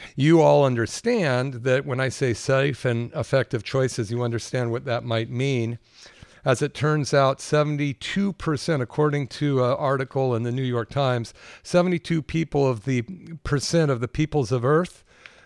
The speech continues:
uh, did participate in safe and effective choices at least once. That's five point five trillion people. Pretty crazy. And, um,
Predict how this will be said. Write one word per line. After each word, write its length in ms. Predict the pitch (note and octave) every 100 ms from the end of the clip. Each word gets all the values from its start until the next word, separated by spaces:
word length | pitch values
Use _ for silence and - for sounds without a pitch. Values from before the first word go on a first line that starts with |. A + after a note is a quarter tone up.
| -
uh, 180 | C#3 B2
did 380 | G2+ C#3+ D3+ C3
participate 920 | C#3 C#3 - E3 - D3 C3 A#2 -
in 360 | D#3+ A#2+ A#2
safe 420 | A2 - C3+ B2+ C#3+
and 100 | A#2
effective 420 | - A#2+ - G#2+
choices 460 | - B2 A#2+ A#2
at 80 | B2
least 320 | B2 A#2 -
once. 480 | B2 B2 F#3+ - - _ - -
That's 180 | B2+ B2
five 340 | - C3+ C3 -
point 360 | B2+ B2+ A#2+
five 480 | - C#3 C3 B2+ A#2+
trillion 600 | - - C3+ C#3 C3 B2 - - - -
people. 480 | G#3 G#3 F#2 F2 _ _ - _ _ - -
Pretty 200 | F3+ E3+
crazy. 560 | - D3 C#3 - G2+ - _ _ _ _ _ _ _ _ _ - - - - -
And, 400 | D3+ D3+ D3+ D#3
um, 440 | D#3+ C#3+ C#3+ C#3+